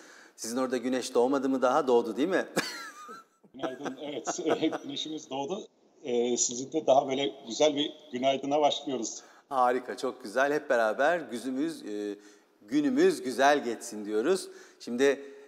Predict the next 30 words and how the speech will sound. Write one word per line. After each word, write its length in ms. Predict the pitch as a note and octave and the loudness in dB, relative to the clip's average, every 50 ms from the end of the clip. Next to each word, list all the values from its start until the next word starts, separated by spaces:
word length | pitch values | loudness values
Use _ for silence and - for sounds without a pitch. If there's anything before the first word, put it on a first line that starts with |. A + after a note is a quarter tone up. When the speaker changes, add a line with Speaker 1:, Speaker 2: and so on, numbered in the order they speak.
| _ - | _ -4
Speaker 1:
e, 440 | G#2+ A2 G#2+ G#2+ G#2+ G#2+ G#2+ G#2+ G#2 | -2 0 0 0 0 0 0 -2 -4
Türkiye 300 | - - A2+ - C#3 C3 | -6 -12 -8 -2 -2 -2
Cumhuriyet 420 | A#2 B2 B2+ C3+ C#3 C#3 C3+ C3+ C#3 | -2 -2 -4 0 0 0 0 0 -2
Merkez 400 | C3 B2 A#2+ - D3 C#3+ C3 C3 | -4 -4 0 0 0 0 0 0
Bankası 400 | D3+ F3 F#3 - - - - A2+ | -2 -2 -2 -4 -6 -4 -2 -4
özellikle, 720 | A2+ A2+ G#2 B2+ A#2 A#2+ B2+ C3+ C3+ - - D#3 D3 C3+ | -4 -2 0 0 0 0 -2 -6 -10 -6 0 0 2 2
e, 360 | A#2+ G#2+ G2 G#2+ G#2 G#2 G2+ | 0 -2 -4 -4 -4 -4 -4
toplam 400 | - A#2 A2 - C3 C#3 C#3+ C#3+ | -4 -6 -6 -2 0 0 0 0
rezervleri 520 | C3 A#2+ G#2 A#2+ A#2 A2+ A2 A2+ C3 D#3 | -2 -2 -2 -2 -2 -2 -2 -2 -4 -4
on 160 | F3 - C#3 C#3+ | -4 -4 -4 -4
iki 220 | C#3 C#3 - - | -4 -4 -2 0
Ağustos 480 | A#2+ A#2 A2+ - - B2 A2 - - - - - _ _ _ | 0 0 0 -2 -6 -10 -10 -10 -12 -16 -20 -20 _ _ _
haftasında 920 | _ - A#2 - - C3 A#2 - - A#2 A#2 A#2+ D3+ F#3 G3 F#3+ - A2+ A2+ | _ -6 -6 -6 -6 -8 -8 -6 -8 -10 -4 -2 0 2 2 0 -2 -4 -2
bir 100 | C3 D3 | 0 0
önceki 300 | C#3+ C3+ A#2+ A#2+ A2 - | 2 0 0 -4 -6 -4
haftaya 400 | A#2+ A#2 A#2 - - B2 B2 B2 | -4 -4 -4 -4 -4 -2 -2 -2
göre 360 | A#2 A#2 A2+ A#2+ D3 F3 F#3 F3+ - - - - - | 0 0 2 2 2 0 0 -4 -12 -20 -20 -20 -12
beş 420 | - - C3 D3+ D#3+ - - - B2+ | 0 2 2 2 2 0 -6 -6 -6
milyar 460 | B2+ A2+ G2+ G#2+ A#2+ C#3 E3 F3+ F3 | -6 -6 -2 -2 -2 -2 -2 -4 -6
yüz 440 | C3 G#2+ G#2+ B2 C#3 B2 G#2 G2+ G#2+ | -10 -8 -6 -6 -6 -6 -8 -8 -6
bir 160 | D#3 E3 D3+ | -6 -4 -4
milyon 520 | B2+ A#2 B2 A#2+ A#2 A#2 B2 A#2 A2+ A2+ | -4 -4 -4 -4 -4 -2 -2 -2 -2 0
dolar 260 | A2 A#2 A#2 B2 B2+ | -2 0 0 0 0
olarak 300 | A#2+ A2+ G2 G2+ G2 - | 0 0 -2 -2 -2 -2
artarak, 640 | - A2 A2 - - B2 A2+ B2+ F3 F3+ - - - - - - - _ | -2 -2 -2 -2 -2 0 0 0 0 -2 -6 -18 -20 -20 -20 -20 -20 _
e, 80 | - G#2+ | -4 -2
yüz 440 | G#2+ G#2+ G#2 G#2 G#2+ C3 D3 C3 - | 0 0 0 -2 -4 -4 -4 -4 -4
on 160 | - D#3 E3+ | -4 -2 -2
üç 240 | D3 C3+ - - - | -2 -4 -6 -10 -10
milyar 560 | A2 A2+ A2+ G2+ G2+ G2+ A2 C#3 E3 - - | -8 -8 -6 -4 -2 -2 -2 -2 -4 -8 -14